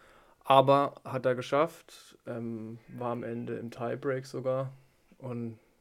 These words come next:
er hat sich durchgesetzt mit drei zu zwei. Freut mich für ihn. Ähm, hat jetzt, glaub ich, eine relativ schwierige Aufgabe sogar.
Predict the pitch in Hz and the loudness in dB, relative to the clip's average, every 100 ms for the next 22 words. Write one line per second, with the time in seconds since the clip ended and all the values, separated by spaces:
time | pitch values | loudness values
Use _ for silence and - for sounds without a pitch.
0 | _ - 123 113 123 131 139 139 131 - | _ -16 -10 -10 -10 -4 -4 -2 -8 -8
1 | 123 - 127 127 127 - 127 127 131 135 | -12 -2 0 0 -4 -8 0 2 2 -4
2 | - - _ - 139 151 160 - 156 151 | -20 -20 _ 2 6 6 4 0 2 6
3 | 156 151 143 _ _ _ _ - - - | 4 2 -8 _ _ _ _ -20 -20 -20
4 | - - - _ _ _ _ - 123 123 | -20 -20 -20 _ _ _ _ -8 -2 0
5 | 127 131 131 120 120 117 - - _ _ | 0 -2 -4 -6 -8 -10 -14 -18 _ _
6 | _ _ _ - 127 135 147 - - 127 | _ _ _ -12 -6 -4 -6 -10 -4 -4
7 | 120 117 117 120 151 139 - - 120 147 | -4 -10 -4 -2 -2 -6 -12 -10 -4 -2
8 | 180 160 - 127 156 - - 151 143 131 | -2 -2 2 2 2 -2 -6 -4 -4 -6
9 | 131 135 143 | -4 -4 -4